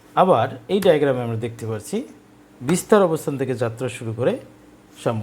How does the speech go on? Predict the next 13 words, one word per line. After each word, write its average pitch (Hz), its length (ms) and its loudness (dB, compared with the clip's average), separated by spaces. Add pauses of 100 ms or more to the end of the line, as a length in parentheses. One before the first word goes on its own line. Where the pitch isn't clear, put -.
অবস্থার 101 340 -14
দিকে, 104 220 -18
তাহলে 117 160 -10 (120)
এই 147 80 4 (120)
অবস্থানটির 147 640 -4
নাম 113 180 0
হবে 127 160 -2 (760)
বিস্তার 123 360 -2 (100)
অবস্থান, 98 380 -14 (2750)
বিস্তার 143 360 -2 (680)
অবস্থান। - 400 -16 (2500)
প্রিয় 180 180 4
শিক্ষার্থী, 151 280 2